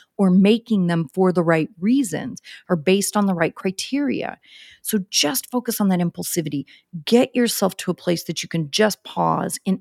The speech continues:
any situation, take a deep breath, and then start reaching out and using your tools.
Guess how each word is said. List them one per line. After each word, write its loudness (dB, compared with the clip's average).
any 8
situation, -2
take -4
a -2
deep 0
breath, 0
and 0
then 8
start 0
reaching 0
out 0
and -4
using 0
your 0
tools. -6